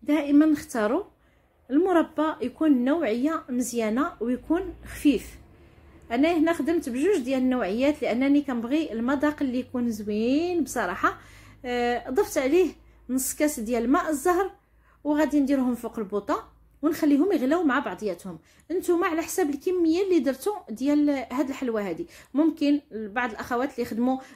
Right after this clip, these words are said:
مية وخمسة وعشرين غرام ديال الزبده، نصف المقادير. اكيد غادي نديروا القياس ديالكم اللي غادي ندوزوا فيه هاد، آه، الحلوه هادي. غادي ندير،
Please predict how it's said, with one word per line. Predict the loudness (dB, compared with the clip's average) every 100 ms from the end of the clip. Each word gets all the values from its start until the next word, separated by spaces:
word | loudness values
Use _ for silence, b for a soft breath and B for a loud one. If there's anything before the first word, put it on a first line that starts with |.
| -2
مية | 0
وخمسة | 2 0 0
وعشرين | 0 0 0 2 2
غرام | 2 2
ديال | 0 -2
الزبده، | -4 -8 -6 -6 B B -6
نصف | -2 -2 -2 4
المقادير. | 4 4 2 -4 -2 -4 b b b
اكيد | -6 -2 -2
غادي | -2 -2 0
نديروا | 0 0 0 0
القياس | -4 -4 -4 -4
ديالكم | -4 -4 -2 0
اللي | 0
غادي | 0 -2 -4
ندوزوا | -4 -4 -4 -4 -2
فيه | 2 0 -2 B B _ _ -6
هاد، | -6 -2
آه، | 0 0 0 -2 -2 -2 -4 -4 -4
الحلوه | -2 0 0 0
هادي. | -2 -6 -16 _ _ _ _ _ _
غادي | -2 4
ندير، | 6 4 0